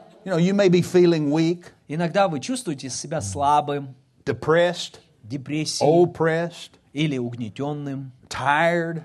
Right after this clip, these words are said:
Speaker 2: уставшим,
Speaker 1: run down.
Speaker 2: истощенным.
Speaker 1: But when you begin to talk about going somewhere,
Speaker 2: Но когда вы начинаете говорить о том, что вы собираетесь куда-то добраться,
Speaker 1: it, it, it energizes you.
Speaker 2: это, это придает вам сил.
Speaker 1: Glory to God.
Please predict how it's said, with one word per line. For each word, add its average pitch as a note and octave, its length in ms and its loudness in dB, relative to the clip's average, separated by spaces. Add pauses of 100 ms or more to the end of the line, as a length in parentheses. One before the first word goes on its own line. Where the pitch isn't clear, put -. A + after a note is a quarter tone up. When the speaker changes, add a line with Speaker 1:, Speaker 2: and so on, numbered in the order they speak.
(140)
Speaker 2:
уставшим, B2+ 500 0
Speaker 1:
run E3 220 4
down. C#3 320 0 (680)
Speaker 2:
истощенным. E3+ 960 -4 (140)
Speaker 1:
But E3 160 4
when F3+ 160 4
you C#4+ 120 4
begin G#3+ 340 0
to C#3 80 -2
talk F#3+ 380 -4
about A#2+ 440 0
going A#2+ 460 -2
somewhere, E2+ 520 -8
Speaker 2:
Но A3+ 160 2
когда A#3+ 400 4
вы G#3+ 100 0
начинаете G#3+ 640 -2
говорить F3 420 0
о F3 80 0
том, G#3 200 -4
что F#3 200 -4
вы G#3 100 -2
собираетесь G3 680 2
куда-то F3 360 0
добраться, F#3 840 2
Speaker 1:
it, B3 200 -2
it, A#3+ 220 -4
it F3 340 -4
energizes F#3+ 760 0
you. - 80 -20
Speaker 2:
это, G#3+ 480 2 (580)
это A#3+ 140 2
придает C4+ 360 2
вам B3+ 140 2
сил. F#3 460 -2
Speaker 1:
Glory D3+ 300 -2
to G2+ 140 -6
God. F#2 260 -8